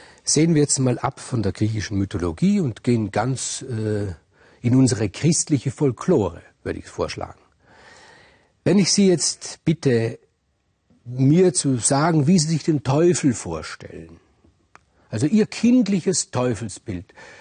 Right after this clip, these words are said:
ich glaube, es wird sich sehr, nicht sehr von dem unterscheiden, das ich mir gemacht habe, das mir mitgegeben wurde. Also, wie sieht der Teufel aus? Er hat zwei Hörner, er hat vielleicht ein Ziegenbein,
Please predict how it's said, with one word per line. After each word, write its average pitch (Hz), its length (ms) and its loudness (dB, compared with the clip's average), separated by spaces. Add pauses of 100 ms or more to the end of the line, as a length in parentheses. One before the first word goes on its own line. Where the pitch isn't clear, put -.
(720)
ich 135 140 0
glaube, 170 320 4
es 131 100 0
wird 156 140 -2
sich - 180 -4
sehr, 147 480 0
nicht 143 300 -4
sehr 139 240 0
von 123 220 -2
dem 135 180 2
unterscheiden, 135 500 -2
das 185 140 -2
ich 214 160 -4
mir 117 380 0
gemacht 113 420 -2
habe, 113 140 -2
das 120 180 -2
mir 165 240 2
mitgegeben 92 800 -4
wurde. 85 400 -16 (340)
Also, 151 280 2
wie 151 100 2
sieht 139 180 -4
der 113 140 -2
Teufel 104 380 -4
aus? - 440 -12 (920)
Er 139 180 0
hat - 540 -4
zwei 143 280 0
Hörner, 107 380 -2 (1200)
er 120 120 -2
hat 175 160 -4
vielleicht - 380 -2
ein 151 300 2
Ziegenbein, 156 1000 0